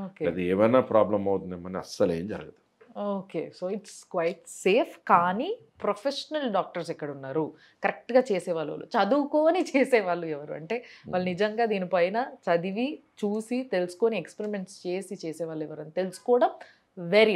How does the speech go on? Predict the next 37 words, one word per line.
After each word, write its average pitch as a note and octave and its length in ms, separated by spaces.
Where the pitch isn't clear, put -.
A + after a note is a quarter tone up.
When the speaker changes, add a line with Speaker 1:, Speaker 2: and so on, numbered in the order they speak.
Speaker 1:
important. D3+ 440
ఇది F#3 120
మాత్రం F3 400
గుర్తుపెట్టుకోవాలి, D3 680
స్పష్టంగా E3+ 640
చెప్తున్నాం D3+ 340
మళ్ళీ C#3+ 180
మళ్ళీ. C#3+ 320
So F3+ 60
thank F#3 220
you B3 140
so G#3 60
much, G3+ 180
sir, F#3 140
for - 140
Speaker 2:
Welcome. D#3 340
Speaker 1:
right B3+ 320
information. E3+ 540
నిజంగా. E3 300
Speaker 2:
Thank F3 180
you. D#3 60
Speaker 1:
Thanks - 540
a - 20
lot. - 140
So G3+ 140
చూశారు A#3+ 220
కదా, G#3+ 220
అదనమాట D#3+ 360
ముచ్చట. C#3 300
ఒకవేళ F#3+ 440
మీకు G3+ 360
ఇంకా A#3 380
ఏమైనా G#3 500
డిఫరెంట్ G#3+ 600
డౌట్లు F3 300
వచ్చినాయి E3 260
అనుకోండి D3+ 400